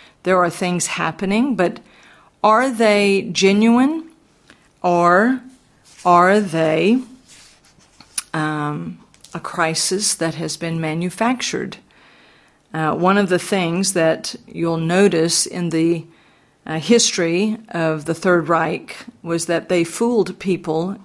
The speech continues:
into a crisis. Uh, they would even create a crisis so that they could overreach,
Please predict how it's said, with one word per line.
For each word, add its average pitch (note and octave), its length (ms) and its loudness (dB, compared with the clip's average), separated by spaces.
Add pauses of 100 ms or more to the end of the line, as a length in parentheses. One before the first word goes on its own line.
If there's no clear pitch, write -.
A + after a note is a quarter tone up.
into F#3 360 -2
a E3+ 60 -4
crisis. - 720 -6 (760)
Uh, D#3+ 180 -2
they E3+ 160 2
would F#3+ 160 4
even G#3 240 4
create A#3 760 2
a E3 140 -2
crisis - 840 -4 (420)
so G3+ 440 4
that E3+ 640 0 (160)
they E3+ 340 4
could E3 680 0 (320)
overreach, A#3 1200 2